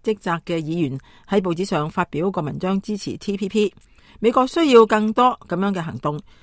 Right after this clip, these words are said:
無論係唔係軍事委員會或者係外交關係委員會嘅成員。佢相信好多議員深入思考嘅話，會意識到亞洲對佢哋選區嘅公司好重要。美國政府正係經歷一場財政危機，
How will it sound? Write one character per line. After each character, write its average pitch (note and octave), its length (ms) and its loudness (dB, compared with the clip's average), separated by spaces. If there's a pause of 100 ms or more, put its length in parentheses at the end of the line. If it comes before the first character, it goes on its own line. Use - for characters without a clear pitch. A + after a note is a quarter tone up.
(160)
無 D3+ 120 -4
論 E3 200 -2
係 F3 140 -4
唔 E3+ 80 -6
係 D#3+ 140 -4
軍 A3 300 -2
事 D3 140 -8
委 D#3 120 -2
員 D#3 180 -2
會 E3+ 100 2
或 G3+ 140 2
者 G3 80 -2
係 F#3 180 0
外 D3+ 140 -2
交 G3+ 200 0
關 G#3 240 2
係 F3 140 -2
委 E3+ 140 -4
員 G3 140 -2
會 D3 120 -6
嘅 F#3+ 100 -6
成 B2 160 -10
員。 B2 160 -8 (460)
佢 A3+ 100 -2
相 D4 220 2
信 A3+ 100 0
好 G3+ 160 4
多 A#3 240 6
議 F3 180 -2
員 D3 140 -2
深 A#3 220 -4
入 G3+ 140 2
思 - 280 -4
考 F#3 160 0
嘅 F#3 140 -4
話， D#3 220 4 (300)
會 B3 160 0
意 A#3+ 100 0
識 D#4 100 -2
到 A#3 200 2
亞 G#3+ 200 4
洲 C4 300 6
對 F#3 180 2
佢 G3 80 -2
哋 D#3 260 0
選 F3+ 240 -4
區 A3 260 0
嘅 D#3+ 200 -2
公 G3+ 220 -2
司 G3+ 180 -4
好 E3+ 180 -4
重 C#3 300 -8
要。 D3+ 180 -6 (220)
美 A3 140 0
國 B3 100 4
政 A#3 160 0
府 B3 220 0 (240)
正 B3+ 200 0
係 G3+ 180 2
經 D4 180 -2
歷 A3 160 2
一 - 20 -2
場 D3+ 300 -4
財 - 180 -6
政 G3 180 -2
危 E3 140 -4
機， A3 300 6